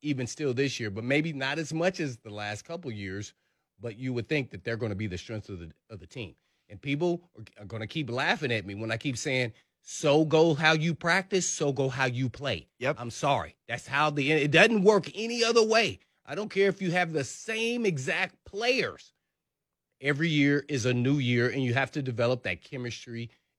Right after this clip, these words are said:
Speaker 1: every single year. 'Cause you could change one piece, and it could, it could mess up everything. So,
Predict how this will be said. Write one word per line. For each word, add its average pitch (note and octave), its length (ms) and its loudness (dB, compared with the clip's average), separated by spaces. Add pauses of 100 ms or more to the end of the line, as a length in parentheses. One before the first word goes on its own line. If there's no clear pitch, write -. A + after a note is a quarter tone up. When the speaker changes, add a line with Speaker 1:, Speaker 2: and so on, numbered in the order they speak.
Speaker 1:
every C#3 300 0
single B2 300 -2
year. F#2+ 240 -10 (260)
'Cause B2+ 240 -8
you F3 120 -2
could C#3+ 120 -4
change D3 280 0
one D#3+ 240 2
piece, C3 420 -8 (340)
and A#2 120 -14
it A#2+ 120 -8
could, G2 200 -10 (120)
it A#2+ 120 -18
could G#2 120 -14
mess A2+ 260 -8
up G2+ 120 -10
everything. F2 440 -10 (420)
So, G2 440 -6